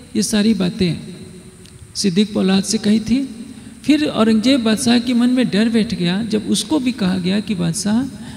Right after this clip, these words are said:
आप इन सब से, बारह व्यक्तियों से अकेले में आप नहीं बैठ सकते हैं,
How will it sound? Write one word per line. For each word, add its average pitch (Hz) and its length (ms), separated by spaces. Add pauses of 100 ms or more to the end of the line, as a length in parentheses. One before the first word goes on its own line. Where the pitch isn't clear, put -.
(180)
आप 233 420
इन 262 140
सब 220 280
से, 247 220
बारह 202 420 (340)
व्यक्तियों 240 360
से - 200
अकेले 277 540
में 294 120
आप 113 180
नहीं 175 200
बैठ - 180
सकते - 320
हैं, 196 140